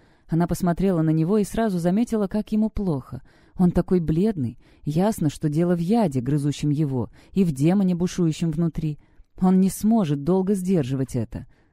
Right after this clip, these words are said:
Она улыбнулась и тихо хихикнула. Наблюдать за тем, как ее план постепенно воплощается в жизнь, оказалось так волнующе. По крайней мере, это празднование наилучшим образом подходило для следующего шага.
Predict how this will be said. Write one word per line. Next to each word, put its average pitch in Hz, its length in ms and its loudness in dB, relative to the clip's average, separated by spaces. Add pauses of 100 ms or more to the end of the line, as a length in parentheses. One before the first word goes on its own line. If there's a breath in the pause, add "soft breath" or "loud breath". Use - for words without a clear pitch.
(140)
Она 147 360 2
улыбнулась 147 680 -2
и 185 100 -4
тихо 226 260 -2
хихикнула. - 680 -8 (380 soft breath)
Наблюдать 226 540 0
за 226 140 0
тем, 240 200 0
как 185 200 -4
ее 190 120 0
план 208 280 -2
постепенно 190 520 -2
воплощается 160 640 -2
в 156 60 -4
жизнь, 196 400 -2 (200 soft breath)
оказалось 180 500 -2
так 175 200 -6
волнующе. 156 760 0 (360 soft breath)
По - 80 -4
крайней 180 340 2
мере, 196 260 2
это 151 160 -2
празднование 175 600 0
наилучшим 151 520 -2
образом 196 320 -2
подходило 175 500 -2
для 165 200 -2
следующего 180 600 -4
шага. 220 440 -4